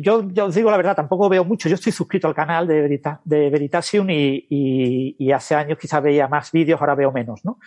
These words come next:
Yo los veo a dos X, <laughs> para poderlos ver, y, y muchas veces lo que hago es escucharlos más que verlos, ¿no?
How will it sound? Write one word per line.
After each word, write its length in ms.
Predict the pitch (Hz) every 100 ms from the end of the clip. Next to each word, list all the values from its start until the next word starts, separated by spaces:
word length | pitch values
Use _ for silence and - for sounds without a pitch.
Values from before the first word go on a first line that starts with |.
| - -
Yo 80 | 175
los 100 | 180
veo 200 | 196 180
a 100 | 165
dos 180 | 156 170
X, 340 | 185 185 208 -
<laughs> 300 | 147 - -
para 140 | - -
poderlos 340 | 147 151 143
ver, 200 | 147 175 - - - -
y, 400 | 170 151 143 156
y 20 | 147
muchas 220 | 143 196
veces 180 | 180 196
lo 80 | 151
que 60 |
hago 140 | 160 165
es 60 |
escucharlos 500 | 175 170 - 156 135
más 80 | 131
que 140 | - 120
verlos, 320 | 117 104 110
¿no? 140 | 254